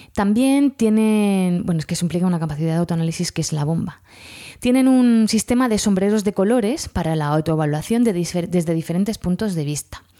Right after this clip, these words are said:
Pues desde el área creativa, desde el área matemática, del área lingüística, emocional. Tienen que analizar la tarea que han hecho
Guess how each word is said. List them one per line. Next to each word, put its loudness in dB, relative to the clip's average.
Pues 0
desde 2
el 2
área 0
creativa, -2
desde 0
el -2
área -2
matemática, -2
del -2
área -2
lingüística, -2
emocional. -4
Tienen 2
que -2
analizar 0
la 2
tarea -2
que -4
han 0
hecho -4